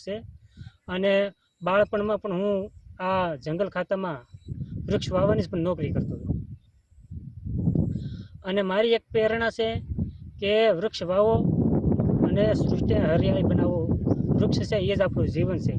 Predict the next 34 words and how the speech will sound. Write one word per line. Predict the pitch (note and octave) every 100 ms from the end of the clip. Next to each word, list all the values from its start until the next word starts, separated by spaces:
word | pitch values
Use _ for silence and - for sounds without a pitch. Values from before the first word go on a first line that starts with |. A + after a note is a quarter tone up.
| -
કોઈ | A3 A#3+
પણ | A#3+ G#3+ - - - - -
ફળના | A3+ B3 A#3+ B3 A#3
વૃક્ષ | A3 -
વાવો | G#3+ G#3+
કે | -
ફૂલના | G3 - A#3 A#3 G3+
વાવો | F3+ E3
કે | D#3+ F3
કોઈ | G#3 G#3+
પણ | - F3+
આધારરૂપી | E3+ F#3 E3+ E3+ E3+ - - _ -
વૃક્ષ | F3+ E3 F3
હોય. | D3 B2+ - - - -
જો | G3+ F#3+
વૃક્ષ | F3+ G#3 -
નહીં | A3+ A3
હોય | A3+ A3+ - - - _
તો | F3
ઓક્સિજન | F3 F3 - G#3 G3+
મળશે | G3+ G3+ -
નહીં, | G3+ G3 G#3 - _ _ _ -
તાપમાન | E3+ F3+ G3
ઘટશે | F3 F3 - G3+
નહીં | G3 F#3+ G3+ - - _ _ - - _
અને | E3+ D#3+
વરસાદ | E3 - F3
પણ | E3 D3+
આવશે | D3+ -
નહીં. | - - - -
માટે | D#3+ F#3 F#3 - _ _ -
વૃક્ષ | F3+ - - -
ફરજિયાત | - - E3+ -
છે. | -